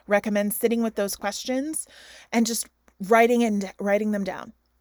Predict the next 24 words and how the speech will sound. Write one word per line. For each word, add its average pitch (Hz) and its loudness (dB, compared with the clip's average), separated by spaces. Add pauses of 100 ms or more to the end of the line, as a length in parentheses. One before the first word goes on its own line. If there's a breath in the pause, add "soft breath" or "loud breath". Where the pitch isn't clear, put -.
(140)
Don't 220 2
filter 240 0
yourself. 180 -4 (320 loud breath)
Don't 220 2
think 226 -6
about 208 2
like, 202 -2
"Oh, 277 0
well, 262 4
maybe 240 0
that 226 2
wouldn't 220 2
be 214 -6
great." 202 0 (100)
I 208 -2
just 269 -8
write 226 2
it 220 2
all 196 2
down, 143 -10 (520)
okay? 233 -8 (560 loud breath)
Then 247 4
step - -2
two 254 0